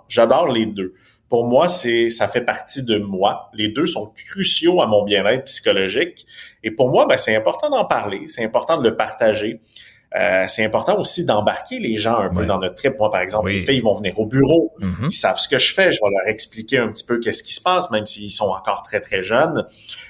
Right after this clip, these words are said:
Speaker 1: Et ça m'évite un petit peu de me sentir coupable. En fait, je pense que ce qui me fait moins sentir coupable, c'est qu'elles sont fières. Aujourd'hui, j'ai réussi à transférer l'aspect de papa est peut-être pas toujours là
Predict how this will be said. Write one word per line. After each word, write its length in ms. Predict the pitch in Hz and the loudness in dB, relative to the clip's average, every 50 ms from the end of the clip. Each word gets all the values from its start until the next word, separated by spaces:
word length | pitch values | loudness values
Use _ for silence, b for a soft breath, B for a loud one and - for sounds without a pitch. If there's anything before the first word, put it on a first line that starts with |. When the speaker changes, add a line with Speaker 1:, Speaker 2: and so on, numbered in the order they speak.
| B B B | B B B
Speaker 1:
Et 60 | 117 | 0
ça 140 | - - 127 131 | 0 0 2 2
m'évite 440 | 143 156 165 147 135 175 180 185 135 | 2 2 4 4 4 4 2 2 2
un 80 | 117 | 0
petit 160 | 110 104 - - | 0 -2 -2 0
peu 100 | 143 143 | 0 2
de 40 | 139 | 2
me 80 | 110 101 | 2 0
sentir 420 | - - 98 95 - 110 107 - | 0 0 -2 -2 -2 -4 -4 -6
coupable. 440 | - - - - 98 107 135 131 107 | -8 -8 -2 0 0 0 0 0 -2
En 80 | 92 87 | -4 -2
fait, 240 | - 135 143 139 - | 2 2 2 2 0
je 80 | - | -2
pense 240 | - 113 113 113 - | 0 0 0 0 -2
que 240 | - 104 98 92 92 | -2 -2 -2 -2 -2
ce 140 | - - - | -4 -8 -10
qui 120 | - - 117 | -8 -6 -6
me 200 | 110 104 101 95 | 0 2 2 0
fait 260 | 101 - - 127 127 107 | 0 0 -2 0 0 0
moins 320 | 113 110 107 113 120 123 | -2 -2 0 0 0 0
sentir 360 | - 110 101 - - 98 - | -2 -4 -4 -2 -4 -6 -6
coupable, 320 | - _ - 147 185 180 175 | -6 _ -2 0 0 -2 -4
c'est 160 | - - 117 | -6 -6 -4
qu'elles 180 | - 131 135 127 | -2 -2 -2 -2
sont 200 | - 107 101 90 | -2 -4 -4 -4
fières. 400 | - - - 92 87 - - - _ b b b b b b b b - | -6 -6 -2 -2 -2 -2 -4 -12 _ b b b b b b b b -8
Aujourd'hui, 440 | 110 101 113 113 107 98 110 127 135 | -2 2 4 4 4 4 2 0 0
j'ai 120 | 131 120 | 0 0
réussi 340 | 101 104 107 - - - 147 | 0 0 -2 0 2 2 4
à 80 | 123 104 | 2 2
transférer 520 | - - 110 104 - - 110 101 104 139 | 0 -2 -2 -2 -2 0 0 0 2 4
l'aspect 360 | 131 104 92 - - - 135 | 4 2 2 2 2 2 2
de 100 | 127 113 107 | 2 2 0
papa 360 | 95 - 107 95 - 120 120 | 0 0 -2 0 2 2 0
est 60 | 113 | 2
peut-être 340 | 113 98 - - 101 95 - | 0 -2 0 0 0 0 0
pas 120 | - 110 | -2 -2
toujours 340 | 107 113 110 104 107 98 95 | 0 0 0 0 2 2 4
là 280 | 101 113 135 - - | 6 6 6 4 2